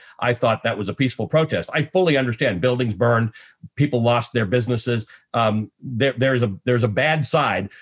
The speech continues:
uh, to some of what happened this summer, but there were people protesting the fact that their rights are not enshrined. So what happens, and, and here's the one similarity. You're a young black man in America and you say, "The social contract doesn't apply to me." Right? Your laws don't apply to me.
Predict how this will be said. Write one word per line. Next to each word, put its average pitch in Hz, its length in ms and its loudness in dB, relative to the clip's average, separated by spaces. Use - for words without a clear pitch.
uh, 120 220 2
to 139 200 2
some 131 220 0
of 117 60 2
what 120 160 2
happened 123 520 0
this 127 320 -4
summer, 175 220 2
but 143 120 0
there 180 80 2
were 165 80 0
people 220 320 0
protesting 156 600 0
the 123 40 -2
fact 147 280 -2
that 104 160 -4
their 151 180 2
rights 123 480 0
are 135 160 2
not 127 340 0
enshrined. 120 560 -2
So 143 140 -2
what 139 140 0
happens, 147 480 -2
and, 147 180 -2
and 139 140 0
here's 220 220 2
the 185 100 0
one 170 220 0
similarity. 131 540 -2
You're 214 160 2
a 196 40 4
young 185 200 2
black 165 260 2
man 156 200 2
in 151 80 2
America 139 500 2
and 117 140 2
you 165 120 4
say, 151 380 0
"The 180 100 0
social 269 340 -2
contract 185 480 0
doesn't 156 240 2
apply 135 340 0
to 92 80 -4
me." 82 220 -8
Right? 165 240 0
Your 208 240 6
laws 180 300 4
don't 151 220 4
apply 127 320 0
to 95 80 -4
me. 95 140 -4